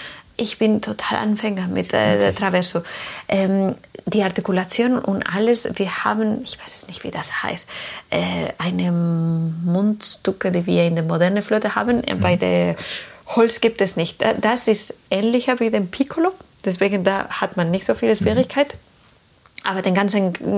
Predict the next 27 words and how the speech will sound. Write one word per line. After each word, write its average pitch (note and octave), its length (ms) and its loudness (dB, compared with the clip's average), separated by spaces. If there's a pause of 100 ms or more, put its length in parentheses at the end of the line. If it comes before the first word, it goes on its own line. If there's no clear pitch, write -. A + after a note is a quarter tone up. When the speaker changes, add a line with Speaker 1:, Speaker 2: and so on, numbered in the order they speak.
(100)
Speaker 1:
also, F#3+ 320 2 (460)
ähm, F#3+ 340 4 (640)
in G3 240 4
London C4 580 6
musste A3 300 4
ich F3+ 180 -2
wählen, B3+ 440 4 (480)
Piccolo A#3+ 440 2
oder F3 200 4
Traversflöte E3 880 -2
zu - 220 -4
lernen. E3+ 500 -4 (420)
Und F3+ 160 0
natürlich, F#3 380 4
es F#3 180 0
war E3+ 220 0
die E3 120 0
Zeit E3 280 0
vom E3 220 -2
Jugendorchesters A3 840 2
und F3+ 140 0
deswegen E3 440 -2
habe D#3 200 0
ich D3+ 100 -8
dann D#3 220 -4
Piccolo A#3+ 420 0
gewählt. C4 420 2